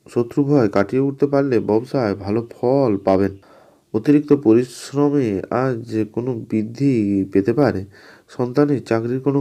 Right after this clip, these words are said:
খবর আনন্দিত হবেন, আইনজীবীদের জন্য ভালো সময়, কাছের কোনো মানুষের জন্য ছোটোখাটো কোনো ক্ষতি হতে পারে, স্ত্রীর সাথে মনোমালিন্যের অবসান হবে, কাজের জন্য ভ্রমণ হতে পারে,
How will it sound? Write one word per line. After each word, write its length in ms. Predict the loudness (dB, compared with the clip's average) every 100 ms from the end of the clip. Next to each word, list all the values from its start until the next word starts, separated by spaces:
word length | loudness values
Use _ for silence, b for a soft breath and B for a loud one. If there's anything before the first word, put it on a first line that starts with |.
| -4
খবর 400 | -6 -2 0 0 0 -4
আনন্দিত 460 | -4 -4 -4 -2
হবেন, 380 | 0 0 -2 -4 -8 -8
আইনজীবীদের 560 | -8 -6 -6 -4 -4
জন্য 260 | -2 -2 -2 -4 -4 -4
ভালো 240 | 0 0
সময়, 360 | 0 -2 -4 -6 -10 B B B -6
কাছের 300 | -2 0 0
কোনো 200 | -2 -2
মানুষের 460 | -2 -2 -2 -4 -2
জন্য 220 | -2 -2 -4
ছোটোখাটো 500 | -4 -2 0 0 0 -2
কোনো 200 | -2 -6
ক্ষতি 380 | -6 -4 -2 0 -2
হতে 260 | 0 2
পারে, 240 | 4 2 0 -8 b b b _
স্ত্রীর 360 | -8 -2 -2 -2
সাথে 280 | -6 -2 -2
মনোমালিন্যের 840 | -2 -2 0 0 0 0 2 2 2
অবসান 400 | -2 -4 -4 -4
হবে, 320 | 0 0 0 -2 -10 b b b b
কাজের 300 | 0 2 0
জন্য 240 | 0 -4 -2 -8
ভ্রমণ 400 | -6 -6 -4 -4 -6
হতে 220 | -4 -2
পারে, 240 | 0 -2